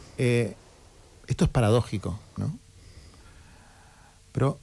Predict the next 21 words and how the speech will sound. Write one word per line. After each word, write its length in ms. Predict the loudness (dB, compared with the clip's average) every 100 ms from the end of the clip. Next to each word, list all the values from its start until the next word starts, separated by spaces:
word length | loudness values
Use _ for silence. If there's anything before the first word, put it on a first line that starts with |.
| -8
¿vos 200 | -4 -2
viste 260 | 0 0 2
alguna 260 | 2 4 4
movilización 500 | 2 2 0 2 4
de 80 |
las 140 | 2 0
organizaciones 480 | 0 0 2 2 2
sociales 600 | 2 2 2 2 -2 -12 -8
desde 340 | 0 4 4 4
el 220 | 2 0
trotskismo 680 | -2 -2 -2 0 2 4 4
más 480 | 4 2 0 -8 -16 -20 -20 -20 -20 -20 _ -6
verbalmente 680 | 2 4 6 6 6 4
extremo 480 | 2 -2 -2 -2 -2 -8 -18 -20 -20 -20 -20 -20 -20 _ -10
hasta 400 | -10 -4 -2 0
las 200 | 0 -2
organizaciones, 1040 | 0 0 0 -2 0 2 2 2 -2 -12 -20 -20 -20 -20 -12
no 160 | -10 -8
sé, 220 | -8 -8 -8
más 160 | -4 0
dialoguistas, 800 | 2 4 2 0 -4 -14 -14 -14